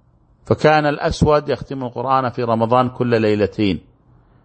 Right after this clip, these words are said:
وقتادة، آه، السدوسي إذا جاء رمضان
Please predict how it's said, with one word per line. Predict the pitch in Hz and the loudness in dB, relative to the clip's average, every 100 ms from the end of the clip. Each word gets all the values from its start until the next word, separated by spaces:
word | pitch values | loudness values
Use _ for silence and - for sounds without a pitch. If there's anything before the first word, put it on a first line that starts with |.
| _ _ _ _ _ | _ _ _ _ _
وقتادة، | - 117 117 123 147 151 143 127 117 - _ _ _ _ _ _ _ _ _ _ _ _ _ _ _ - | 2 2 4 2 4 4 2 -2 -8 -10 _ _ _ _ _ _ _ _ _ _ _ _ _ _ _ 2
آه، | 107 101 101 71 | 6 6 4 2
السدوسي | 101 - 120 139 139 127 117 | -2 0 2 6 4 2 0
إذا | 113 113 | 2 4
جاء | 123 160 143 | 4 4 4
رمضان | 123 117 117 127 147 | 2 2 4 4 2